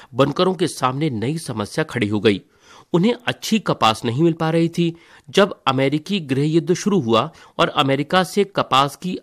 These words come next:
आमद बंद हो गई, तो ब्रिटेन भारत से कच्चा माल मंगाने लगा। भारत से कच्चे कपास के निर्यात में इस वृद्धि से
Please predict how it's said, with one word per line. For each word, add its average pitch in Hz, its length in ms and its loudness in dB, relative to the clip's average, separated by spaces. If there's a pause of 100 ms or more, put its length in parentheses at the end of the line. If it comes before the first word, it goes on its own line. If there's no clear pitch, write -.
आमद 135 400 0
बंद 143 280 0
हो 135 140 2
गई, 147 300 -2 (300)
तो 180 80 4
ब्रिटेन 139 500 2
भारत 120 420 -2
से 190 120 4
कच्चा 165 460 0
माल 139 240 0
मंगाने 110 320 -2
लगा। 101 360 0 (560)
भारत 135 360 0
से 214 140 0
कच्चे 180 380 2
कपास 139 380 0
के 175 140 0
निर्यात 123 440 0
में 110 140 2 (300)
इस 160 160 0
वृद्धि 135 360 2
से 110 220 -2